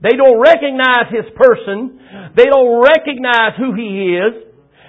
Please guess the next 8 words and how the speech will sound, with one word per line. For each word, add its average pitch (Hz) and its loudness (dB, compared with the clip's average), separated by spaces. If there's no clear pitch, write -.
They 233 2
don't 262 4
recognize 247 2
the 214 -4
help 269 2
that 220 -2
He 208 -6
brings. 226 -2